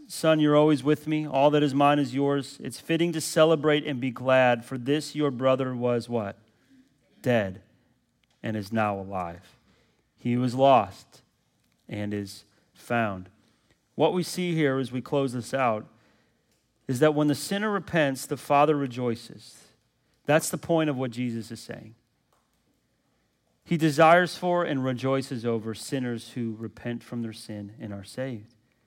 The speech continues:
That's why he's with the sinners. As the shepherd rejoices over the sheep, as the woman desires the lost coin and rejoices over it when he finds it,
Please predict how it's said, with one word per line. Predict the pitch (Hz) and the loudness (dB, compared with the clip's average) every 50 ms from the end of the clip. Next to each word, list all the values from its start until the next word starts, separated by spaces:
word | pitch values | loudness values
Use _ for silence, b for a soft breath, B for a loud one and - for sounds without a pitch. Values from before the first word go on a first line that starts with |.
| _ _ _ _ _ | _ _ _ _ _
That's | - - 131 127 - | -4 -4 -4 -4 -2
why | - 139 143 139 139 | 2 4 6 8 6
he's | 131 135 135 120 | 6 4 -2 -6
with | 123 131 131 131 | -6 -6 -6 -6
the | - 120 | -8 -10
sinners. | - - 139 135 131 131 98 - - _ _ _ _ _ _ _ _ _ _ _ _ _ _ _ _ _ _ _ _ - | -8 -8 -8 -8 -8 -10 -12 -16 -20 _ _ _ _ _ _ _ _ _ _ _ _ _ _ _ _ _ _ _ _ -6
As | 131 127 120 | -6 -4 -4
the | 131 | -6
shepherd | 123 - - 160 156 147 156 165 151 | -8 -2 2 2 2 2 2 -2 -2
rejoices | 139 143 131 120 143 147 151 143 - 147 131 | -2 -2 -2 2 2 2 2 2 0 -4 -2
over | 139 143 135 131 | -2 -2 0 -2
the | 131 127 | -4 -4
sheep, | 120 - - 165 165 170 160 | -6 -8 -6 -6 -6 -4 -2
as | - 139 127 117 | 0 0 0 0
the | 131 127 | -4 -4
woman | 123 131 143 151 151 143 | -2 -2 0 0 0 0
desires | 143 127 120 139 135 139 143 143 135 | -2 0 2 4 6 6 6 4 2
the | - 139 | -2 0
lost | 135 135 135 131 127 - | 2 4 4 4 2 -2
coin | - - 156 160 160 165 165 165 | -6 -2 0 2 2 0 -2 -4
and | 160 139 123 | -4 -4 -4
rejoices | 120 120 110 127 139 147 156 151 - 151 139 | -4 -4 -2 0 0 0 0 0 -4 -4 0
over | 156 151 147 135 147 147 | 0 0 0 0 -2 -2
it | 135 | -2
when | - 139 139 | -2 -2 -2
he | 135 | -2
finds | 127 - - 156 156 165 170 151 | -2 0 2 2 2 2 2 0
it, | 165 165 - | -4 -6 -6